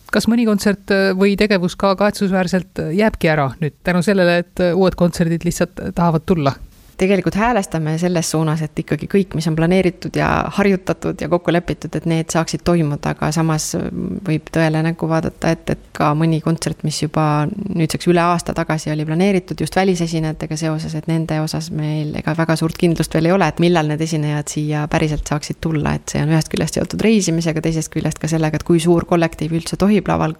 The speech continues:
Speaker 2: olla ja ikka edasi, et kui palju publikut saali tohib tulla ja kõik sellised nüansid, aga praegusel hetkel tegelikult ikkagi ühtegi asja päriselt maha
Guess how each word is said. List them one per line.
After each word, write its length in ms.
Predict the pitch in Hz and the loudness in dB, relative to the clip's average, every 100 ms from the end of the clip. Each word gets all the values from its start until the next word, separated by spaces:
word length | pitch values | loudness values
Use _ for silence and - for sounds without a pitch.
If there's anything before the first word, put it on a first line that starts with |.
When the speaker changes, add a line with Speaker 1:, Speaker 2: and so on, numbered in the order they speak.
| - | -8
Speaker 2:
olla 380 | - 208 160 160 151 - | 0 2 2 0 -4 -10
ja 420 | - 151 147 147 156 | -4 -2 -2 -2 -4
ikka 300 | 156 - 156 | -4 0 0
edasi, 260 | 151 156 | 0 0
et 120 | 156 - | -4 0
kui 100 | 156 | 0
palju 180 | 151 147 | 0 0
publikut 480 | 165 175 175 - - | -2 0 0 -2 -2
saali 240 | 160 160 151 | 0 0 0
tohib 260 | 156 156 - | 0 0 -2
tulla 420 | 156 156 - 156 - - | -2 -2 0 -2 -4 -4
ja 80 | 151 | -2
kõik 160 | 156 - | -2 -2
sellised 340 | 156 156 151 | -2 -2 0
nüansid, 320 | 160 170 160 151 | 2 2 2 -2
aga 160 | 147 156 | -2 0
praegusel 480 | 208 196 165 160 | 2 2 0 0
hetkel 340 | 170 - 156 156 - | -2 0 -2 -2 -2
tegelikult 400 | 160 156 - 160 | 0 0 -2 -4
ikkagi 320 | - 151 156 180 | -2 -4 2 2
ühtegi 280 | - 147 156 | 0 -2 -2
asja 220 | - - | -2 -2
päriselt 360 | 180 160 147 175 | 0 0 -2 -2
maha 160 | 156 | -2